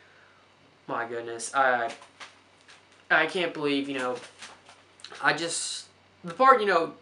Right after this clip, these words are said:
d-, showing, like, flashbacks, you know, the way in The Lord of the Rings, in The Fellowship of the Ring, you see Sauron come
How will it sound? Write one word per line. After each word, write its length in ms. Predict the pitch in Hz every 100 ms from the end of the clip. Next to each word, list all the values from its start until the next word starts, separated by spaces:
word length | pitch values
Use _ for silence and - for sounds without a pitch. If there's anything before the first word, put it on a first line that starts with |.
| 151
d-, 200 | 156 -
showing, 460 | 202 185 151 139 -
like, 180 | 156 -
flashbacks, 540 | - 160 156 151 135
you 60 | 160
know, 120 | 147
the 100 | 143
way 520 | 139 131 147 147 143 -
in 220 | 147 143 139
The 80 | -
Lord 240 | 147 160 165
of 40 |
the 60 | 139
Rings, 260 | 135 135
in 80 | 131
The 60 | 127
Fellowship 320 | 147 156 -
of 60 |
the 60 | 139
Ring, 80 | 127
you 60 | 123
see 120 | 139
Sauron 560 | 139 139 135 139 139
come 260 | 139 131 135